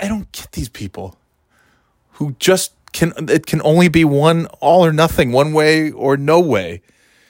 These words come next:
Listen, PlayStation's awesome. So is Xbox. So is Nintendo Switch.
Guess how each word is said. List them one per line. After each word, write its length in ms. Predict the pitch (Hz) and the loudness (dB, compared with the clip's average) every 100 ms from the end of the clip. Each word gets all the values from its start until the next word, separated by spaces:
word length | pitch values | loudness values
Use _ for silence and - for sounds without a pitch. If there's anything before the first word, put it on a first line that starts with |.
| _ _ _ _ _ _ _ _ _ _ _ _ _ - | _ _ _ _ _ _ _ _ _ _ _ _ _ -2
Listen, 400 | 196 220 196 - _ _ _ _ _ _ _ _ _ _ _ _ _ | -2 -2 -6 -10 _ _ _ _ _ _ _ _ _ _ _ _ _
PlayStation's 580 | 151 185 170 123 107 104 | 2 2 2 -2 -2 2
awesome. 600 | 156 151 92 - - - _ _ _ _ _ | 2 0 -8 -16 -18 -18 _ _ _ _ _
So 320 | - - 156 | -6 0 2
is 120 | 160 | 2
Xbox. 640 | 147 - - - - - - - | 0 -2 -6 -8 -10 -14 -16 -20
So 440 | - - - - 135 | -14 -10 -6 -2 0
is 100 | 143 | 0
Nintendo 400 | 147 156 143 131 | -2 -4 -2 -4
Switch. 400 | 151 113 - | -4 -6 -8